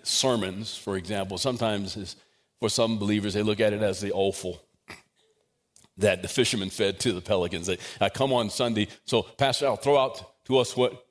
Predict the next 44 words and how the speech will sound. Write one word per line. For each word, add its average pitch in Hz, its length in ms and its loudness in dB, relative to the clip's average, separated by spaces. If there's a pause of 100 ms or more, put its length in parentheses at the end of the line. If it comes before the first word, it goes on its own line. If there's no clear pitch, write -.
what 117 160 2
you 120 320 2 (720)
have, 90 260 2 (300)
you 92 80 0
know, 76 100 -2
sort 98 280 0
of 82 60 -4
studied 87 500 2
and 80 140 -6
you 110 140 2
have 95 240 0
sort 92 220 -4
of 78 100 -6 (240)
poured 90 320 2
over, 76 260 -4
you 87 140 -4
know, 76 160 -6 (180)
and 87 120 -4
we're 104 140 2
here 104 200 2
to 90 80 0
receive 101 320 -2
that." 87 140 -2
And 127 100 -2
I, 123 180 0
I 104 180 -6
hope 127 280 -2
you 123 60 -4
do 143 180 2
receive 90 400 -2
it 85 80 -6
and 85 100 -4
all, 90 140 2
but, 90 160 -2 (340)
but 110 300 2 (220)
what 104 160 -4
happens 120 440 -2
is 98 160 -4
if 98 100 -4
that's 123 220 0
all 135 260 2
we're 107 120 -4
depending 131 440 -2
on, 98 200 -2